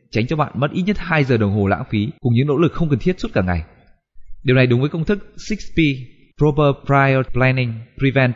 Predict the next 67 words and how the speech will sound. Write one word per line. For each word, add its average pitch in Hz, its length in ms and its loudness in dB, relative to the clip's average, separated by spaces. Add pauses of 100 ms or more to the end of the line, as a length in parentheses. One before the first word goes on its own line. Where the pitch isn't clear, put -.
(100)
Poor 139 200 2
Performance. 127 760 -6 (720)
Lên 135 120 2
kế 139 100 -2
hoạch 143 160 2
đúng 110 160 2
đắn, 107 240 2 (180)
hợp 107 200 -2
lý 101 120 2
sẽ 104 160 -6
tránh 131 140 0
được 151 140 -2
tình 107 200 -2
trạng 110 180 -2 (100)
hoạt 101 180 -4
động 104 160 -6
kém 101 160 -2
hiệu 165 160 -4
quả. 90 160 -2 (760)
Bạn 123 120 2
hãy 190 120 4
rèn 170 160 2
luyện 131 140 6
cho 170 100 2
mình 147 120 2
thói 127 120 2
quen 151 180 2
lập 139 140 4
kế 123 80 2
hoạch 139 200 2
làm 113 100 2
việc 107 140 2
mỗi 127 140 -2
ngày. 120 280 0 (380)
Tất - 100 -2
cả 127 100 2
những 127 140 0
gì 143 140 2
bạn 113 160 2
cần 117 140 4
làm 110 240 4
chỉ 104 100 0
là 98 80 2
một 98 160 -4
tờ 107 120 0
giấy 98 240 0
với 135 100 0
một 147 140 0
cây 127 100 2
bút. 156 160 0 (640)
Những 151 100 -6
công 175 140 2
cụ 180 160 6
hỗ 139 180 4
trợ - 200 2 (120)
lập 107 160 2
kế 113 80 2
hoạch 143 220 0
phức 185 160 -6
tạp 117 200 0
hơn 131 240 -2
như 135 180 0
Palm 127 280 0
Pilot, 127 320 0
P - 200 -16
D 139 240 2
A, 135 80 4